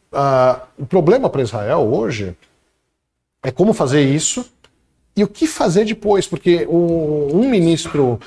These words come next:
importante do governo do, do Netanyahu falou essa semana que, olha, Israel não vai ocupar terra nenhuma, essa terra é palestina, como de fato eles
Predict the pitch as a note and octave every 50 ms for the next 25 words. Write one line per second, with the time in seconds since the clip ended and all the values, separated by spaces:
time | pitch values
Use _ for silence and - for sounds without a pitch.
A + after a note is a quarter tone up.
0 | - - - - C3+ - C#3+ C3 - - D#3 E3 E3 D3+ - B2+ A#2+ B2 A#2+ G#2
1 | A#2 A#2+ A#2+ A#2 A2+ G#2+ G2+ G2+ A2 A2 G#2 G#2 G#2 G#2 G#2+ G#2 G#2 G2+ G2+ G2
2 | G#2 A#2 A#2 - C#3+ C3 C3+ C#3+ D3 D#3+ D#3 - - F3+ F#3 F#3 F#3+ F#3 F#3 -
3 | - F3 D#3 C#3+ C#3+ D3 D#3+ F#3 F#3+ - - - - - - _ _ _ - -
4 | D#3+ D3+ C#3 B2+ B2 B2 A#2 G2+ C3+ C3+ B2+ C3 E3 F3 D#3+ E3+ G#3+ C4 B3+ F#3
5 | E3 D3+ C#3+ C#3+ D3+ F#3 G#3 G#3+ G#3+ G#3 - - G#3 - - C3+ B2+ C3+ E3+ F3
6 | - - D3+ C#3+ D#3 E3 F3 D3+ C3+ A#2+ A#2+ A2+ A#2 C#3 E3 G3 A3+ A#3 - -
7 | D3 - - C#3 C#3 C3+ - D3+ D3+ C#3+ A#2+ - - - D3+ D#3+ E3+ - _ _
8 | _ _ - - E3+ F3+ E3+ D3 C3 - - D3+ C#3 C3+ - C#3 B2 A2+ - -
9 | -